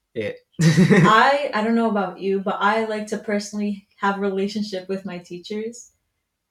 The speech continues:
Speaker 1: I realize that's a problem with me. I never build relationships with my teachers. I've realized that, like, recently.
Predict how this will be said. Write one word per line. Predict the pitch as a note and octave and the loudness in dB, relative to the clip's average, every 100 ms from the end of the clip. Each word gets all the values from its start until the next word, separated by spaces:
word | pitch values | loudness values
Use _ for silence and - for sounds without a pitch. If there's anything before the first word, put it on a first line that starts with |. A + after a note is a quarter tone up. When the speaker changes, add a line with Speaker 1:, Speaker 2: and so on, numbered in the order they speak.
| _ _ _ _ _ _ _ - | _ _ _ _ _ _ _ -4
Speaker 1:
I | C3 D3 F3 | 0 2 2
realize | D3 C#3 C#3 D3 C3 | 0 2 2 0 -2
that's | B2 | -8
a | B2 | -8
problem | - A#2+ A#2+ A#2+ | -6 -4 -4 -6
with | A2+ - | -10 -12
me. | G#2 A#2+ - | -16 -16 -6
I | B2 | -2
never | D3 D3 D3 A#2+ | 2 2 0 -2
build | B2+ B2+ | -6 -6
relationships | A#2+ A#2 A#2 A#2+ A#2 A2+ | -4 -6 -6 -10 -12 -12
with | A2+ A2+ | -14 -16
my | A2 | -16
teachers. | - A2+ - A2+ - - | -16 -14 -14 -16 -14 -8
I've | B2 C3+ | -6 -4
realized | C3 B2 A#2+ A#2+ | -2 -2 -2 -4
that, | A2+ - - | -8 -10 -6
like, | A#2+ A#2 | -6 -4
recently. | A#2 A#2 G#2 G#2+ | -8 -8 -12 -14